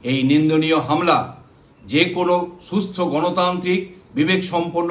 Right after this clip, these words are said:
মানুষের মনে প্রতিবাদের আগুন জ্বালিয়ে দিয়েছে। এই ঘটনা ক্যাম্পাসে গণতন্ত্র প্রতিষ্ঠার দাবির প্রতি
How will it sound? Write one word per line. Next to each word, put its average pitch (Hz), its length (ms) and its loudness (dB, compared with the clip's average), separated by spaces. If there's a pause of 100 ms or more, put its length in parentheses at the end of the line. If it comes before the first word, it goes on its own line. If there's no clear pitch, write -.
মানুষের 170 500 -2
মনে 175 260 0 (400)
প্রতিবাদের 175 560 0 (140)
আগুন 175 300 2 (320)
জ্বালিয়ে 160 380 0
দিয়েছে। 127 280 -4 (640)
এই 143 220 0
ঘটনা 170 400 0 (460)
ক্যাম্পাসে 170 560 0 (400)
গণতন্ত্র 175 540 -2
প্রতিষ্ঠার 170 600 -2 (120)
দাবির 180 360 0
প্রতি 180 280 -4